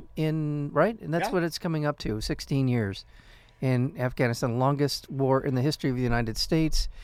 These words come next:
Speaker 1: And
Speaker 2: And in case anybody doesn't know, this was a place where no one's won a war.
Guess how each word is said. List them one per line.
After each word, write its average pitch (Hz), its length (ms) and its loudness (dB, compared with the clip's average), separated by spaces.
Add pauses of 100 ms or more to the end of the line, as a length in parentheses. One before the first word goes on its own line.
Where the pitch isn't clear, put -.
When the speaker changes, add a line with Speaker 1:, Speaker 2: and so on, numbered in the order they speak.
(1300)
Speaker 1:
And 170 180 0 (420)
Speaker 2:
And 302 200 -2
in 262 60 -2
case 311 200 -2
anybody 220 280 2
doesn't 226 280 -2
know, 233 160 0
this 190 240 -6
was 180 160 -6
a 170 60 -4
place 185 420 -4 (880)
where 208 140 0
no 233 120 4
one's 180 200 4
won 165 160 0
a 135 60 0
war. 131 420 0